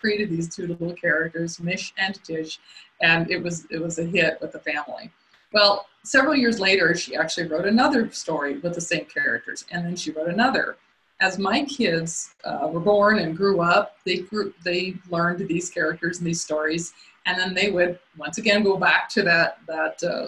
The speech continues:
old story, "Once upon a time there was a," and then they would give her kind of a topic, and she would create the story with these two characters,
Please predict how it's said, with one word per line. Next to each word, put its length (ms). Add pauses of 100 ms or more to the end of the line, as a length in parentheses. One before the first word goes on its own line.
(120)
old 220
story, 460 (320)
"Once 180
upon 200
a 40
time 200
there 120
was 200
a," 340 (220)
and 120
then 200
they 100
would 180
give 260
her 100
kind 240
of 80
a 40
topic, 460
and 100
she 200
would 160
create 340
the 60
story 520
with 160
these 160
two 160
characters, 880